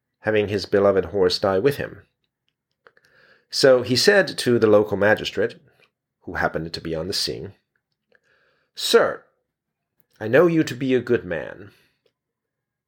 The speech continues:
This horse here has been my ride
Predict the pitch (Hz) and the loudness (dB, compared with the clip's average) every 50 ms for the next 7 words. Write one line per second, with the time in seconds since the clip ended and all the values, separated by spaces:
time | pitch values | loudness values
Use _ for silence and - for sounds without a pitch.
0 | _ _ - 147 151 - - 196 190 160 - - - 104 95 92 120 143 143 - | _ _ 0 2 2 4 4 4 4 4 2 -2 -2 0 0 0 0 -2 -4 -8
1 | - 113 104 - - 104 101 98 101 101 104 104 101 107 113 110 101 85 87 95 | -6 -6 -4 -2 0 -2 0 2 2 4 4 4 4 4 4 4 4 2 0 -2
2 | 98 95 | -4 -6